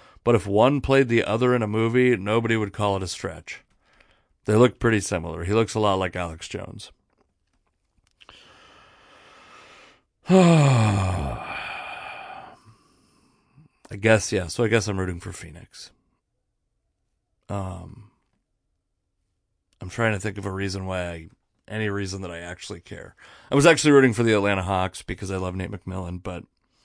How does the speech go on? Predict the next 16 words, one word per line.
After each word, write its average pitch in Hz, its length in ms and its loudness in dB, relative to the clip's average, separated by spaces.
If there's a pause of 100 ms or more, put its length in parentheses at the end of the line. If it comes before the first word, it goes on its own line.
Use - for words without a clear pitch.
(440)
and 117 120 4
I 123 60 8
actually, - 260 0
I 110 40 -2
like 104 180 0
Trae 101 260 0
Young's 95 320 -4
game 90 220 -10
a 82 60 -14
lot, 82 280 -16
but 85 160 -12 (600)
here 104 160 -6
we 101 120 -4
are. 85 200 -16 (4000)
All 120 100 0
right. 110 240 2